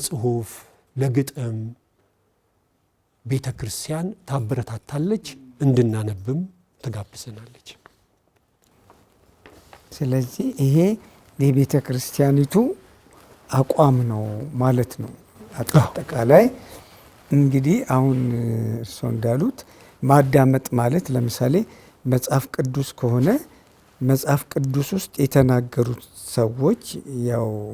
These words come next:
Speaker 2: በ-፣ በእግዚአብሔር መንፈስ ተነድተው ጻፉ ስለሚል እነሱ ያስተላለፉትን መልእክት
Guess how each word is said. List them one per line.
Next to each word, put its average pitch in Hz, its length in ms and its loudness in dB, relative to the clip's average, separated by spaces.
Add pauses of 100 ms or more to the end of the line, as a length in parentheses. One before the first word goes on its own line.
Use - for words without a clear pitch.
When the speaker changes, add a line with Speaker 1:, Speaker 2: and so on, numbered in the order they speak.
(340)
Speaker 2:
በ-፣ 120 560 0 (640)
በእግዚአብሔር 127 640 4
መንፈስ 131 460 2 (100)
ተነድተው 131 600 4
ጻፉ 131 460 0
ስለሚል 131 560 2 (640)
እነሱ 156 500 8 (220)
ያስተላለፉትን 147 960 6
መልእክት 165 360 4